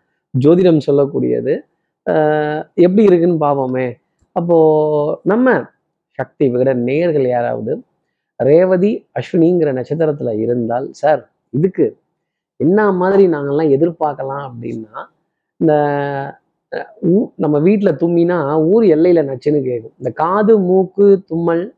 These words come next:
காது, மூக்கு, தொண்டை, இந்த மூக்கு அரிச்சு அரிச்சு தும்மல் வர்றது, பச்சை தண்ணியை தொட்டுறது, அப்புறம் ஜில்லுன்னு இருக்கிற தண்ணீரை குடிச்சிடுறது,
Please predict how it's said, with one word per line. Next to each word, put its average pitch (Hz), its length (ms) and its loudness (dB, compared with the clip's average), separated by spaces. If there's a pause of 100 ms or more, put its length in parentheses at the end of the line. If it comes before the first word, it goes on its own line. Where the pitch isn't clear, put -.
(100)
காது, 175 380 0
மூக்கு, 165 360 -2
தொண்டை, 151 500 -2 (460)
இந்த 151 220 2
மூக்கு 196 220 2
அரிச்சு 170 280 2
அரிச்சு 180 200 0
தும்மல் 165 340 0
வர்றது, 139 380 0
பச்சை 151 340 -4
தண்ணியை 170 360 0
தொட்டுறது, 139 720 -2
அப்புறம் 139 240 -4
ஜில்லுன்னு 190 320 2
இருக்கிற 147 300 -2
தண்ணீரை 139 420 -2
குடிச்சிடுறது, 131 720 -4